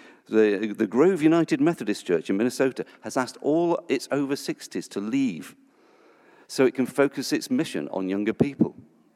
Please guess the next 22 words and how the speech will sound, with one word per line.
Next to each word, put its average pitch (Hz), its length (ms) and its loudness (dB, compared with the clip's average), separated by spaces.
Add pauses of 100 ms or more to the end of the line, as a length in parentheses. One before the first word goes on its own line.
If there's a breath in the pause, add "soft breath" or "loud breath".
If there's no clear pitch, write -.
(1500 soft breath)
Well, 139 180 6
if 151 80 2
we 175 80 8
did 190 140 6
that 170 180 6
here, 147 140 8
I'd - 120 6
be 156 60 6
out 139 120 6
of 131 80 0
a 135 40 0
job, 113 240 2
so 127 120 2
it's, 123 120 2
it's 127 160 -2
okay. 139 260 4
It's 101 120 -4
not, 156 180 0 (380 loud breath)
it's - 100 -10
not 285 140 2
gonna 160 160 4
happen. - 320 -2